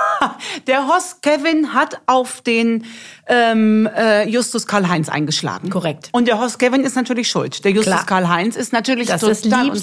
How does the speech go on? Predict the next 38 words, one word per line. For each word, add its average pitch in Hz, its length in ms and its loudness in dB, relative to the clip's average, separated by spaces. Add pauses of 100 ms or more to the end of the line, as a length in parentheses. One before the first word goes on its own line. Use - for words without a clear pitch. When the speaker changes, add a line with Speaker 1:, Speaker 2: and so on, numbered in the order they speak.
(120)
Speaker 1:
unschuldig. 185 100 -4
Speaker 2:
Kind 208 340 -2
der 160 140 -8
Welt. 127 260 -6
Speaker 1:
Absolut. - 720 -6 (280)
In 208 120 -6
Köln 220 260 -2
sagen 247 320 -2
wir, 226 180 -2 (260)
der 220 80 2
Mingel 202 480 0 (260)
tut - 240 -8
so - 120 -16
jetzt - 280 -16
nicht, - 300 -20
ne? 233 180 -4 (400)
Speaker 2:
Das 156 160 -8
ist 180 180 -8
richtig. 139 440 -10
Speaker 1:
<laughs> 359 540 -2
Ähm, 262 380 2 (320)
ja, 220 300 0 (220)
das 320 220 2
ist 349 180 -2
natürlich, 320 360 0
wie 277 100 0
viel 302 140 -2
Zeit 269 200 0
haben 349 180 0
wir 254 60 2
denn 202 120 0
noch? 190 200 0
Weil 233 100 2
das 269 140 0
ist 262 140 -4
wirklich 311 200 -2
ein 262 140 2
umfangreiches, 170 1300 -2